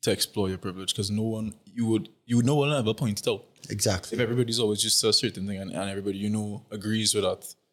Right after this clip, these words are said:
Speaker 1: and you don't ever have someone who didn't grow up like that come and say, "Y'all hear what y'all saying?"
Speaker 2: Yeah.
Speaker 1: You never have the point to think about, so you just go with, like, ignorance. And so that's why I say sometimes it might not be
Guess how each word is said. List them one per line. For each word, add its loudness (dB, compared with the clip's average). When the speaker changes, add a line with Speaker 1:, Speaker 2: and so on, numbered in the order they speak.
Speaker 1:
and 0
you -6
don't 6
ever 2
have 0
someone -2
who -6
didn't 4
grow 6
up -2
like 2
that -2
come -2
and 0
say, 0
"Y'all 2
hear 4
what -2
y'all 2
saying?" 0
Speaker 2:
Yeah. 4
Speaker 1:
You 8
never 6
have 0
the -4
point -2
to -8
think -6
about, -6
so 2
you 0
just 0
go 4
with, 0
like, -2
ignorance. -6
And -10
so 0
that's 4
why 6
I 4
say 2
sometimes 2
it 2
might 0
not -2
be -6